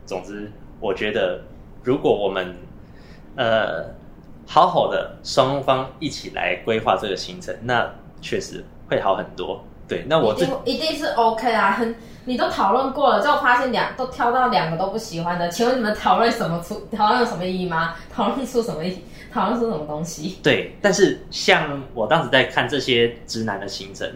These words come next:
Speaker 1: 对，
Speaker 2: 嗯。
Speaker 1: 他们真的非常用心。
Speaker 2: 真的。
Speaker 1: 可是我觉得他们好像都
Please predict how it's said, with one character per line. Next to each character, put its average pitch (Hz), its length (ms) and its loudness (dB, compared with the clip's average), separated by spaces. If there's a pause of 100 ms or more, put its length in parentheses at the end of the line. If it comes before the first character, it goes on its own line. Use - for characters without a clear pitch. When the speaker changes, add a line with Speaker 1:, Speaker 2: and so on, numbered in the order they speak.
(380)
Speaker 1:
对， 233 100 4
Speaker 2:
嗯。 185 40 -2
Speaker 1:
他 170 80 4
们 139 100 4
真 147 100 2
的 117 120 6
非 113 140 0
常 95 160 0
用 95 180 -4
心。 - 180 -12 (360)
Speaker 2:
真 190 80 -8
的。 185 80 0
Speaker 1:
可 139 120 4
是 151 280 2 (540)
我 117 140 2
觉 180 100 4
得 156 60 6
他 170 40 0
们 147 160 2
好 98 160 4
像 131 280 2
都 123 680 4